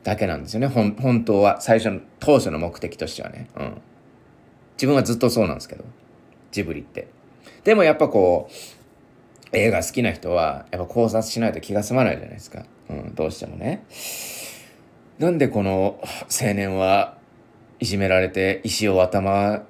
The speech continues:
にぶつけて、さらに、さらにこう、悪化させた、その理由とは？」みたいな感じでね。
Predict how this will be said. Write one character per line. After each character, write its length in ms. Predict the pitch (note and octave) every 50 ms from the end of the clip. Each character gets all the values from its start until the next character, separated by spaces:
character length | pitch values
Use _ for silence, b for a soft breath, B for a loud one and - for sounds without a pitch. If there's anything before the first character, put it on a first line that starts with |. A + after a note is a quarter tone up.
| _
に 100 | A2 G2
ぶ 140 | E2 F2+ F2+
つ 80 | - -
け 80 | -
て、 100 | F#2 F#2
さ 140 | F2 - G2+
ら 100 | F#2 F2+
に、 240 | F2+ F2+ F#2 F2+ - - B B B B B B B - _ _ _ _ _ _ _ _ _ _ _ _ _ _ _ -
さ 160 | - - G#2
ら 100 | G2+ F#2+
に 120 | F2+ F2 E2
こ 300 | - F2+ E2+ E2 - -
う、 40 | F#2
悪 100 | E2+ -
化 100 | - F2+
さ 120 | - G2
せ 120 | F2+ F#2 -
た、 240 | - G2 E2 - - - _
そ 160 | - - C#3+ B2+
の 100 | A#2 A2
理 140 | A#2 A2
由 180 | A2 B2 A2 G2+
と 180 | - - A#2 F#2
は？」 180 | D2+ B1 - - - _ _ _ _ _
み 80 | - -
た 80 | - -
い 60 | -
な 80 | - - _ _ _ _ B B B - - - - -
感 100 | - A#2+
じ 160 | - - B2+
で 100 | - -
ね。 180 | G2 A#3+ -